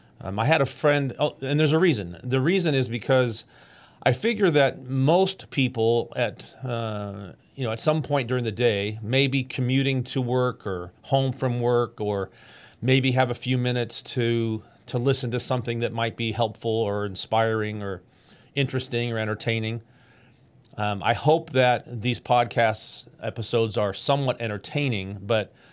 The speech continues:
entertainment is n-, really not my purpose. Um, but I am trying to be coherent and interesting and compelling, um, and engaging. So I'm,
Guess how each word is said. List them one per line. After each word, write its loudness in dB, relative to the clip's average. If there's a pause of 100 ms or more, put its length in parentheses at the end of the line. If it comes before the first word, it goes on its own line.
(220)
entertainment 2
is -2
n-, -6
really -2
not -2
my -4
purpose. -4 (960)
Um, -4 (600)
but -2
I 6
am 2
trying 0
to -4
be -2
coherent 0
and -4
interesting -2
and -8
compelling, -2 (560)
um, -4
and -4
engaging. -4
So -2
I'm, -6